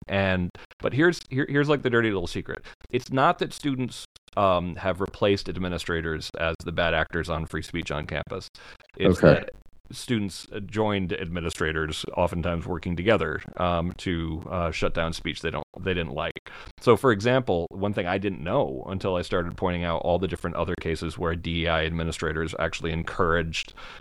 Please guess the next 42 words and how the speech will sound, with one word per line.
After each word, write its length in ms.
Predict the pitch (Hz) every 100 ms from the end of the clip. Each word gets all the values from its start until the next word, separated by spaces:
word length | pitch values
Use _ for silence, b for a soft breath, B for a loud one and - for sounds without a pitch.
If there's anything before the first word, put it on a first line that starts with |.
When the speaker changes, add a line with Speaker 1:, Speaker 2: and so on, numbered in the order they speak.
| -
Speaker 1:
cancellations 760 | - 87 - 78 80 - 85 85
or 200 | 87 82
encouraged, 840 | 85 - 82 85 80 - - -
um, 480 | 87 82 80 82 -
you 120 | 95
know, 140 | 82 82
students 500 | - 90 82 82 -
to 280 | 85 82 80
sign 300 | - 82 82
petitions 560 | - 87 - 82 82
to, 480 | - 87 80 80 -
uh, 240 | 92 85 82
get 260 | - 90 85
various 300 | 87 80 85
professors 420 | 92 90 85 87
fired 520 | - 87 82 78 80
or, 240 | 80 - 87
um, 280 | 80 78 82
or 180 | 80
to 120 | - 80
pass 260 | 90 82
new 120 | 82 80
speech 280 | - 98
codes. 280 | - 87 - - B B -
I 80 |
didn't 160 | 220 240
realize 580 | 139 247 90 78 120 -
until 260 | 131 147 127
I, 220 | 113 120
I, 160 | - 113 - 107
I 40 | 98
mentioned, 480 | 104 110 117 98 -
um, 400 | 92 90 85 82
the 380 | 92 85 82 92
D 200 | 101 98
E 40 |
I 120 | 90 87
administrators 580 | 85 85 - 85 80
who 140 | - 80
tried 240 | - 80
to 80 | 80
get, 180 | 85